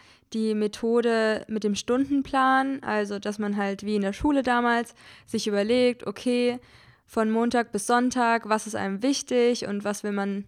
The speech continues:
in die Woche einfach integrieren. Und irgendwie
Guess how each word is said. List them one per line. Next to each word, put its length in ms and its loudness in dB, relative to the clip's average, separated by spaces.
in 140 0
die 140 2
Woche 200 4
einfach 340 -2
integrieren. 680 -6
Und 540 4
irgendwie 1000 4